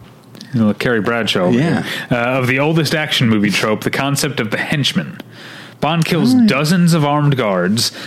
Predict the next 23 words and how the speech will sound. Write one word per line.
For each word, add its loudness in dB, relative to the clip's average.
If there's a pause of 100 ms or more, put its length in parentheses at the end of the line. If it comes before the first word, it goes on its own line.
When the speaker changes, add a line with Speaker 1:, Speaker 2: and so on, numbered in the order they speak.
(140)
Speaker 1:
and 2
there 0 (1000)
are," 0 (500)
see, -2
the 0 (300)
stamp -4
is 0
over 0
here. -2 (840)
Uh, 2 (460)
there, 2 (1400)
"something, 0
something, 4
something 0 (300)
throughout 0
the 2
villain's 2
lair. 0 (220)
Why 0
do 0
singular 0
bad -2
guys 0